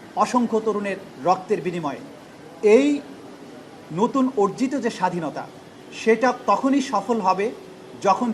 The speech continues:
পেছনের যারা অপরাধ করেছেন তাদেরকে বিচারের মুখোমুখি করা হবে, আইনসম্মত উপায়ে এই সমস্ত বিষয়টাকে নিষ্পত্তি করা হবে। সেই উদ্দেশ্যেই আজকে তাদের বিচারের মুখোমুখি করা হয়েছে।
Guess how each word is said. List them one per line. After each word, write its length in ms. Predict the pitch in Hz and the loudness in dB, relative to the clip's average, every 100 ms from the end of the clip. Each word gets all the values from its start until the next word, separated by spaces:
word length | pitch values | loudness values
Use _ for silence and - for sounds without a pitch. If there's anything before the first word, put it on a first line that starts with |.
| - | -2
পেছনের 400 | 247 247 277 269 | -2 0 0 0
যারা 180 | 202 208 | 2 4
অপরাধ 340 | 196 208 214 - | 2 2 -4 -2
করেছেন 320 | 202 196 262 262 - - - | -4 -4 -4 -4 -8 -12 2
তাদেরকে 360 | 190 196 190 196 | 2 2 -2 -4
বিচারের 420 | 147 - 214 208 | -4 -2 -2 -2
মুখোমুখি 420 | 180 190 196 220 | -6 -6 -6 -4
করা 180 | 202 185 | 0 0
হবে, 200 | 190 247 262 - - | 0 -4 -8 -16 -2
আইনসম্মত 640 | 175 247 294 254 226 214 214 | 2 4 2 0 -2 -2 -2
উপায়ে 340 | 202 202 208 233 | -4 0 0 -2
এই 120 | 180 175 - - | -4 -6 -8 -10
সমস্ত 260 | - 247 - | -2 0 0
বিষয়টাকে 420 | 208 185 190 175 175 | -6 -6 -6 -6 -8
নিষ্পত্তি 380 | 170 - 151 147 | -10 -10 -8 -4
করা 160 | 156 | -4
হবে। 180 | 139 123 - - - - - | -4 -10 -16 -20 -20 -20 -18
সেই 260 | - 240 269 | 2 4 4
উদ্দেশ্যেই 600 | 220 160 226 240 285 285 285 - - - | 0 0 2 2 0 -2 -6 -12 -8 2
আজকে 260 | 208 - | 2 2
তাদের 260 | 220 196 202 | 0 0 -2
বিচারের 360 | 190 196 190 180 | -4 -4 -4 -4
মুখোমুখি 320 | 175 196 180 | -6 -8 -6
করা 200 | 185 180 175 | 0 2 2
হয়েছে। 220 | 196 | 0